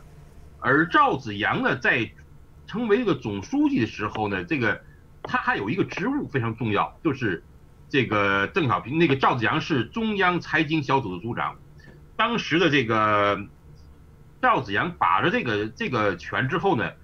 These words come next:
就是国务院所，几乎国务院所有的决策都要向中央财经小组的来汇报，要最后获得这个批准。所以李鹏呢，在他执行他的政策的时候啊，经济这个国务院政策的时候，他最终结-，结-，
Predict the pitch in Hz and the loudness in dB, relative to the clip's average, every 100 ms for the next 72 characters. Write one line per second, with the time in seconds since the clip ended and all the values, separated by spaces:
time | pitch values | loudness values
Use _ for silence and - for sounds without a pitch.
0 | - - - 180 127 - 131 196 208 202 | -20 -20 -4 -2 -2 -6 2 2 4 2
1 | 139 - 135 156 165 131 123 175 220 220 | 0 -2 0 0 0 -6 -6 -4 -2 0
2 | 127 170 233 113 - 104 110 - - - | 0 2 2 2 -2 -4 -4 -8 -12 -2
3 | 196 127 107 151 104 175 151 151 127 147 | 2 2 2 -2 -2 -2 0 -2 -4 -4
4 | 143 107 135 135 85 87 92 - - - | -4 -2 -2 -2 -6 -6 -6 -8 -20 -20
5 | - - 113 131 131 127 127 127 - 120 | -20 -4 0 0 0 -2 0 0 -2 -6
6 | 117 139 131 - 110 113 92 - 123 87 | -2 -2 -2 -2 -2 0 -4 -6 -8 -6
7 | 76 - - - - - - 277 185 127 | -8 -12 -20 -20 -20 -20 -4 -2 0 0
8 | 107 - 196 180 220 143 175 175 165 214 | 0 -2 0 0 2 0 -2 -4 -4 -4
9 | - 175 175 254 202 254 180 123 85 - | -2 -4 -2 -2 -2 -2 -2 -2 -4 -6
10 | 87 85 71 - 233 196 104 95 98 90 | -6 -4 -6 -6 -4 -2 -2 -2 -6 -4
11 | 151 180 170 123 240 143 107 82 87 85 | -2 2 2 0 -4 -4 -4 -6 -8 -8
12 | - - - - - - - - 202 240 | -10 -20 -20 -20 -20 -20 -20 -4 -2 0
13 | 233 156 151 180 165 | 0 0 0 0 0